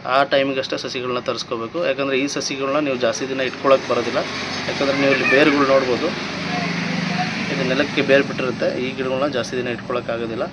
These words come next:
ಆಮೇಲೆ ಇನ್ನೊಂದು ಏನಪ್ಪ ಅಂದರೆ, ಕಸಿ ಮಾಡಿದಂಥ ಬ್ರ್ಯಾಂಚ್ ಇದು, ಇಲ್ಲಿ ನೋಡ್ಬೋದು ನೀವು, ವಿಡಿಯೋದಲ್ಲಿ ಕ್ಲಿಯರಾಗಿ ತೋರಿಸ್ತಾ ಇದ್ದೀನಿ. ಇದು ಕಸಿ ಮಾಡಿದಂಥ ಬ್ರ್ಯಾಂಚ್, ಇದನ್ನು ಒಂದನ್ನೇ ಬೆಳೆಸ್ಬೇಕು ನೀವು ಮೇಯ್ನಾಗಿ. ಇಲ್ಲೊಂದು ನೋಡ್ಬೋದು ನೀವು, ಮೇಲ್ಗಡೆ ಬಂದಂಥದ್ದು, ಇದನ್ನು,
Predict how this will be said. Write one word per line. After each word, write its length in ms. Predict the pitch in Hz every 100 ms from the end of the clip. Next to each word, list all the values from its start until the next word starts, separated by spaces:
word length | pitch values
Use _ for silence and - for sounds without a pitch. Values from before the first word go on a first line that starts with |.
| - - - 135
ಆಮೇಲೆ 220 | 139 135
ಇನ್ನೊಂದು 280 | 143 160 147
ಏನಪ್ಪ 260 | 139 135
ಅಂದರೆ, 280 | 120 117 170 - - - 131
ಕಸಿ 220 | 135 175
ಮಾಡಿದಂಥ 480 | 170 160 156 151 170
ಬ್ರ್ಯಾಂಚ್ 400 | 165 143 139 139
ಇದು, 140 | 117
ಇಲ್ಲಿ 120 | 117
ನೋಡ್ಬೋದು 380 | 123 120 117 117
ನೀವು, 100 | 120
ವಿಡಿಯೋದಲ್ಲಿ 500 | 139 120 120 113 131
ಕ್ಲಿಯರಾಗಿ 400 | 135 123 120 113
ತೋರಿಸ್ತಾ 300 | 120 120 -
ಇದ್ದೀನಿ. 220 | 117 123 175 - - - - -
ಇದು 160 | 135 160
ಕಸಿ 220 | 135 156
ಮಾಡಿದಂಥ 420 | 160 147 147 135
ಬ್ರ್ಯಾಂಚ್, 360 | 139 127 117 156
ಇದನ್ನು 300 | 143 165 165
ಒಂದನ್ನೇ 500 | 151 151 170 170 185
ಬೆಳೆಸ್ಬೇಕು 480 | 160 143 - 127 107
ನೀವು 160 | 120
ಮೇಯ್ನಾಗಿ. 360 | 117 120 113 135 180 - - - 143
ಇಲ್ಲೊಂದು 240 | 151 156
ನೋಡ್ಬೋದು 360 | 151 143 131 120
ನೀವು, 120 | 117
ಮೇಲ್ಗಡೆ 400 | 127 135 135 131
ಬಂದಂಥದ್ದು, 680 | 123 120 120 113 113 185 180 - - - - - - - - -
ಇದನ್ನು, 340 | 135 135 190